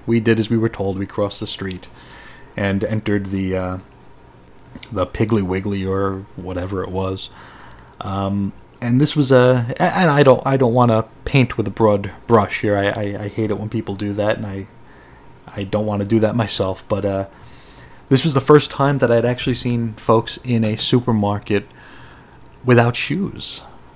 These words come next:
I, I, it was the, the strangest thing. Um,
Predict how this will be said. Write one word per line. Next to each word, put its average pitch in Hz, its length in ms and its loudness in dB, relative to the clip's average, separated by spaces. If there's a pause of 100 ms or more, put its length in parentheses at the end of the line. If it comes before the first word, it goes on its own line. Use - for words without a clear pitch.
(640)
I, - 380 -10
I, - 60 -10 (100)
it 151 60 -2
was 127 340 2
the, 120 380 -4
the 127 120 -4
strangest 139 680 0
thing. 123 340 -2 (160)
Um, 127 460 0